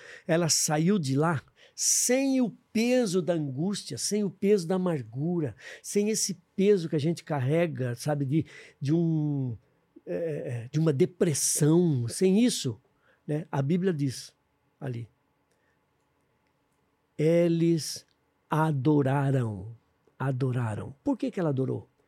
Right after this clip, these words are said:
Pela certeza que ela tinha que Deus ia lhe dar um filho.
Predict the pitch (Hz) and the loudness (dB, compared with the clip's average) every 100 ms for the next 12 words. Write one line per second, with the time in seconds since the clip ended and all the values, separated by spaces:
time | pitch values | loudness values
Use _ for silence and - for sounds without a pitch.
0 | _ - _ _ 185 147 - - 156 120 | _ -20 _ _ -4 -4 -6 -2 0 0
1 | - - 151 135 127 - 143 120 - - | -4 0 0 0 -4 -6 -6 -6 -10 -4
2 | 143 139 120 - 120 120 131 143 143 131 | 0 0 -4 -8 -8 -2 2 4 2 0
3 | - - 143 143 135 127 120 120 127 120 | -6 -4 0 2 0 0 -2 -4 -6 -8
4 | - 104 110 92 | -8 -8 -8 -8